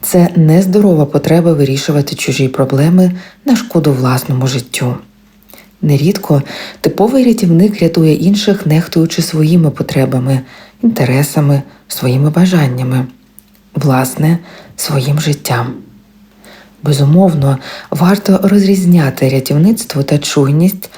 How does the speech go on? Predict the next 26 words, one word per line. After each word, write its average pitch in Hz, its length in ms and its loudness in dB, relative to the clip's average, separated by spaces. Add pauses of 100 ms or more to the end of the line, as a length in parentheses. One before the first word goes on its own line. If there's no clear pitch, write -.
(180)
гуманність 160 800 0
і 160 80 0
співчуття. 143 880 -4 (880)
Отже, 139 340 0
будемо 139 380 0
розбиратися, 151 760 0
у 131 80 -4
чому 135 340 -2
різниця. 139 600 -4 (1400)
Синдром 180 500 0
рятівника — 180 840 0 (440)
це - 200 0
коли 151 320 0
людина 214 580 2 (120)
кидається 151 680 2
на 139 120 0
допомогу 143 640 0
без 175 260 2
прохання 160 540 0
чи 151 160 -6
запиту. - 540 -6 (880)
Вибирає 185 380 4
у 233 60 4
своє 180 260 2
оточення 190 540 2
аутсайдерів, 135 720 0